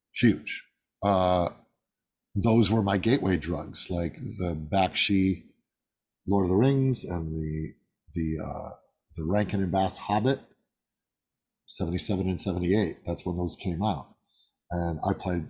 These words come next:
started playing D and D in seventy-nine. So those things set the template for what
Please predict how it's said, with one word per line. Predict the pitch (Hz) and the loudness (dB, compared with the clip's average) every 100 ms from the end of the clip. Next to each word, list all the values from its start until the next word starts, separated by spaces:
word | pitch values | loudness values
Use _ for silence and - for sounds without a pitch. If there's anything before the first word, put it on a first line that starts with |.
| - | -12
started | - 104 87 | -8 -4 -4
playing | 95 90 | -2 -4
D | 85 | -2
and | 95 | -2
D | 92 | 0
in | 98 | 0
seventy-nine. | - 95 92 120 95 82 | 0 -2 0 0 0 -4
So | - 90 80 73 78 | -6 -4 -4 -6 -2
those | 98 110 104 90 | 2 4 4 2
things | - 127 107 82 - | 0 2 2 -2 -4
set | 117 - | -4 -6
the | |
template | - - 156 151 92 - - - - - _ - | -12 -4 -2 -2 -4 -6 -18 -20 -20 -20 _ -2
for | 92 | 0
what | 87 95 - | 2 0 -2